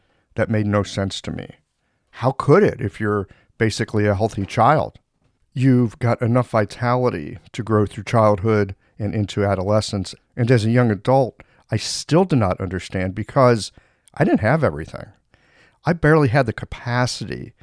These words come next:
to make enough money to pull my own weight in the world. There was latent capacity, still undeveloped. I suspect this is actually what my grandpa was referring to.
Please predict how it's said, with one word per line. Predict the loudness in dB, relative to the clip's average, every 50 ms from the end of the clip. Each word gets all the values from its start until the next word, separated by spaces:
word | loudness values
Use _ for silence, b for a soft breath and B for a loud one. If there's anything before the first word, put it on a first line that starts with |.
| b b b
to | b -4
make | -2 -2 0 0
enough | 0 0 0 0 -2
money | -2 0 2 2 2 2 2 0 -2 _ _ _ _ _ _ _ _ -6
to | -6 -6
pull | -4 -4 -4 -2
my | -2 0 0 0
own | 0 0 0 0
weight | 0 0 0 -2
in | -4 -6
the | -6
world. | -4 -4 -6 -6 -6 -8 -10 -14 _ _ _ _ _ _ _ _ b b b b b b b
There | 2 4 6 6
was | 6 6 6 6 4 2 -2 -10 _ -6
latent | -2 2 2 2 4 2 -2 -2
capacity, | -2 -4 -2 2 4 4 4 4 2 0 0 2 0 0 -2 -6 _ _ _ _ _ _ _ _ _ _ _
still | -14 -6 0 2 2 2
undeveloped. | 2 0 -2 -2 -4 -4 -4 -4 -6 -8 -12 -20 _ _ _ _ b b b b b b b b b b b b b b b b b -6
I | -2 -2 -2
suspect | -2 -2 0 -2 -2 -2 -4 -12 -12 -6 0 2 2 2 0 -2 _ -20 -20 -20 _ _ _ _ _ _ -10
this | -8 -4 -4
is | -4 -4 -2
actually | -2 -2 -4 -4 -2 -2 0
what | 0 0 -2
my | -4 -6
grandpa | -4 -2 0 0 0 0 -2 -2 -4 -4 -4
was | -6 -8 -10 -10
referring | -14 -10 -6 -4 -4 -4 -4 -6 -6 -10
to. | -12 -12 -14 -14